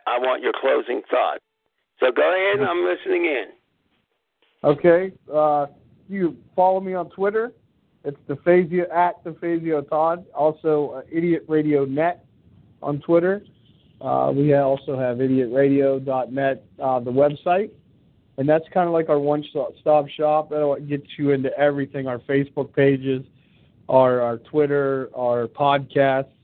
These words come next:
Speaker 2: Um, you can also find us on Idiot Radio on iHeartRadio. You can find us on TuneIn Radio, iTunes, um, Google Play.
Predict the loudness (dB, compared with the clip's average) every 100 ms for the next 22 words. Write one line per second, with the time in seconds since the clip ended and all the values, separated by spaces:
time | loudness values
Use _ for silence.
0 | _ _ _ _ _ -6 -2 0 -2 -4
1 | -2 0 4 4 4 2 -4 0 2 2
2 | -2 -4 _ _ -6 -4 -4 -6 0 4
3 | 4 4 2 2 2 0 -2 -6 -6 -4
4 | 0 2 2 0 -4 -8 -6 -6 -6 -8
5 | -14 _ _ _ _ -6 -6 -2 2 2
6 | 2 -2 -2 -6 -6 0 2 4 2 -2
7 | -4 -2 0 -2 -2 4 4 4 0 -10
8 | -10 -12 -16 _ _ _ _ _ _ -8
9 | -4 -4 -4 -12 -16 _ _ _ _ 2
10 | 4 4 0 0 0 2 0 -6 -12